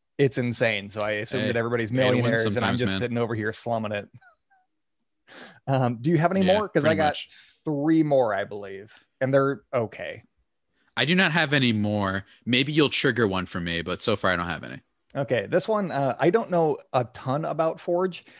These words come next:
Speaker 1: I've been reading the new X-Men series with Krakoa and all that stuff, and it's
Speaker 2: Okay,
Speaker 1: super
Speaker 2: okay.
Speaker 1: fascinating.
Speaker 2: Mm-hmm.
Speaker 1: I don't know if that's how they're gonna go into the M C U. I think it'd be a fun thing, like, "Oh, hey, they've been,"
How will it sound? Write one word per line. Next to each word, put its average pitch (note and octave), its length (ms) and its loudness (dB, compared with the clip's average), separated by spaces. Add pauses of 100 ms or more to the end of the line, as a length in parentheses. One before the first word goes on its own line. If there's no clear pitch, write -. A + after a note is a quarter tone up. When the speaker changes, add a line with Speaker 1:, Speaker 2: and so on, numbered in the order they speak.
Speaker 1:
I've C#3+ 120 2
been D3 120 -2
reading D#3 300 0
the D3 60 -2
new C3+ 200 0
X-Men C#3 340 -4
series C3+ 420 0
with A#2+ 220 -2
Krakoa C#3+ 540 0
and C#3+ 100 -4
all C#3 140 0
that C3+ 160 -2
stuff, C#3 260 0
and C#3 140 -2
it's G#2+ 240 -4
Speaker 2:
Okay, F2+ 320 -4
Speaker 1:
super A#3 380 -4
Speaker 2:
okay. F2 80 0
Speaker 1:
fascinating. D3 680 0 (360)
Speaker 2:
Mm-hmm. G#2 220 -2
Speaker 1:
I C3 60 0
don't D#3 260 0
know E3 160 2
if C#3 80 -6
that's C#3+ 180 -2
how C#3 120 4
they're C3+ 120 2
gonna C3 200 2
go B2 260 4
into B2+ 300 -2
the B2+ 120 2
M B2+ 120 2
C B2+ 140 -4
U. C3+ 260 2
I A#2+ 100 2
think A#2+ 220 -2
it'd A2+ 120 -6
be A2+ 120 -2
a G#2 80 -4
fun B2+ 580 -2
thing, C#3+ 240 -2
like, C3+ 160 0
"Oh, C4+ 140 2
hey, F#3+ 180 0
they've B2 200 -2
been," A#2+ 220 0